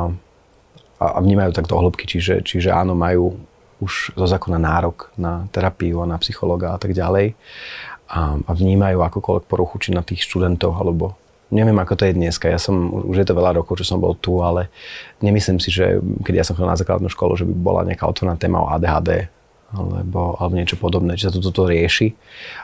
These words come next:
a tam sa tomu snažia dávať dôraz a, a, a veľmi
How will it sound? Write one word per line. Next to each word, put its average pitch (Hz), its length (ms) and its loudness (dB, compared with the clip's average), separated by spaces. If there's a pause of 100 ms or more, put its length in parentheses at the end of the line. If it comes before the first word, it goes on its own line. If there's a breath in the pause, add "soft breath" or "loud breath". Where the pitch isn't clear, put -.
a - 160 -6 (320)
tam 101 160 2
sa - 80 0
tomu 87 560 0
snažia 87 640 0
dávať 85 320 -2
dôraz 85 480 0
a, 98 160 -8 (720 loud breath)
a, 87 320 -4 (720)
a - 80 -12
veľmi 87 320 0